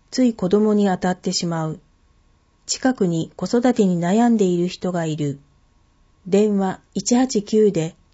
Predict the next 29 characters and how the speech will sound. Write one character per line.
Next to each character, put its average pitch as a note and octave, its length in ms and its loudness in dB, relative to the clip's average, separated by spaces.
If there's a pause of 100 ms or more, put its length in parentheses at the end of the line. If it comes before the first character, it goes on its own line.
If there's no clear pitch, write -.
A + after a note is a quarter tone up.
お F#3+ 80 0
近 A#3+ 260 -2
く B3 120 -2
の A#3 200 2
児 F#3+ 140 -2
童 B3 220 4
相 B3 240 2
談 A#3+ 240 2
所 A#3+ 120 4
に G3 160 2
お F3 80 -2
電 F#3+ 280 0
話。 D#3 200 -8 (760)
専 A#3 280 2
門 A#3+ 180 0
家 A#3 140 -2
が A3 140 -2
対 G#3 340 2
応 G3 140 2
い F#3+ 80 -4
た F#3 140 -4
し - 120 -2
ま F3 200 -4
す。 - 180 -12 (1000)
問 A3+ 220 2
い A#3 80 2
合 A3 60 2
わ A3 120 0
せ、 F#3+ 340 -2